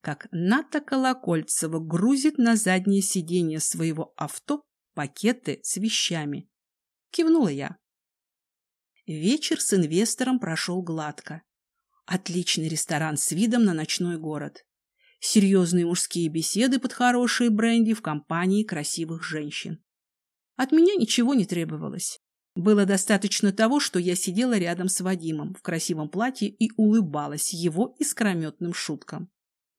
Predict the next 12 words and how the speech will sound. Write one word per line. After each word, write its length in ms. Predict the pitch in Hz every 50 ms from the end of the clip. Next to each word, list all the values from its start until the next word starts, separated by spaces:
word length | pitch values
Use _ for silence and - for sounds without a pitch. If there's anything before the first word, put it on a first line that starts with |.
| _ _ -
Но 260 | - 147 165 175 165
мои 440 | 165 165 165 165 196 247 311 339 330
мысли 720 | 311 311 302 311 311 294 294 - - - 285 285 285 285
были 760 | 262 208 165 156 165 190 208 214 214 202 196 208 208 208 - _ _
очень 580 | - 165 170 175 170 165 165 - - 180 165 156
далеко 440 | 160 160 160 165 151 - - 165 156
от 200 | 147 151 - -
того 260 | 151 151 147 151 147
места, 520 | 147 151 165 214 254 254 - - - 277
где 400 | 254 240 214 185 - 151 165 175
мы 180 | 170 165 170 180
находились. 1200 | 180 160 151 160 - - 160 156 165 156 160 160 156 151 151 147 143 147 143 - - - - -